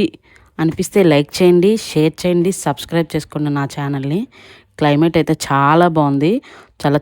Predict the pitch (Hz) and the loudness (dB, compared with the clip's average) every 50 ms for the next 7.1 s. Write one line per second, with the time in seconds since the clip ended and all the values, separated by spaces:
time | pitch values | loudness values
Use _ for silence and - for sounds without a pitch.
0 | - - - 147 143 143 147 151 156 165 180 185 190 175 160 160 156 151 139 110 | -2 -2 0 0 2 4 4 4 4 4 4 4 4 4 2 2 0 0 -2 0
1 | 147 156 156 156 156 151 151 151 151 147 147 143 139 143 143 - - - - 170 | 0 0 2 2 0 0 0 0 0 0 0 -2 0 -2 -2 -2 -2 -2 -2 -2
2 | 175 170 - 151 139 143 - - - 170 160 170 156 160 156 156 160 160 156 147 | -2 -2 -4 -4 -6 -6 -8 -12 -10 -8 -6 -4 -4 -2 -2 -2 -2 -2 -2 -2
3 | 143 143 - 147 151 156 147 147 143 165 202 285 - _ _ - - - - _ | -2 -4 -4 -6 -6 -6 -4 -4 -4 -4 -4 -6 -8 _ _ -20 -20 -20 -20 _
4 | _ _ _ - - 147 143 143 151 143 139 - - - _ _ _ _ _ _ | _ _ _ -6 -2 0 2 2 2 2 2 0 -6 -14 _ _ _ _ _ _
5 | _ _ _ - - - - 175 165 151 - - 170 170 165 180 170 156 147 143 | _ _ _ -20 -8 0 2 2 2 2 0 0 2 2 4 4 4 4 2 0
6 | - - 165 151 170 170 165 151 139 131 143 156 143 - - 139 - - 151 175 | 0 0 0 2 2 4 2 2 0 0 -2 -2 -2 -2 -4 -8 -6 -4 -4 -4
7 | 233 | -4